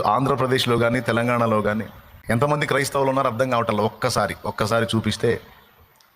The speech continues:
అర్థమైంది వాళ్ళు కూడా. అప్పుడు ఎవరి హక్కులు వాళ్ళు నెరవేర్చుకోవడానికి స్వేచ్ఛ కల్పిస్తారు. మిగిలిన మతాలను గౌరవించినట్టే క్రైస్తవ్యాన్ని కూడా గౌరవిస్తారు. లేకపోతే మహా వెధవతనంగా చూస్తున్నారు దీన్ని.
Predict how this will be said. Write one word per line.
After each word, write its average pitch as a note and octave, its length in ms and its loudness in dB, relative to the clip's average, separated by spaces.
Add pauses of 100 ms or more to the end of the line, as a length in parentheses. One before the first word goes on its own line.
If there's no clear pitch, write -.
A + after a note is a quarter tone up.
(360)
అర్థమైంది A2 380 2
వాళ్ళు G#2 240 4
కూడా. G2+ 200 2
అప్పుడు E3 260 0 (1400)
ఎవరి B2+ 220 4
హక్కులు C3 280 0
వాళ్ళు B2+ 200 2
నెరవేర్చుకోవడానికి A#2 720 0
స్వేచ్ఛ G#2 280 -2
కల్పిస్తారు. G#2 500 0 (1200)
మిగిలిన C#3 320 4
మతాలను C#3 320 4
గౌరవించినట్టే C3 520 2
క్రైస్తవ్యాన్ని A#2 600 2
కూడా A2 160 4
గౌరవిస్తారు. A2 600 2 (960)
లేకపోతే C3+ 480 2 (120)
మహా A#2 180 2
వెధవతనంగా B2 680 2
చూస్తున్నారు F#2 420 0
దీన్ని. C#2+ 220 -4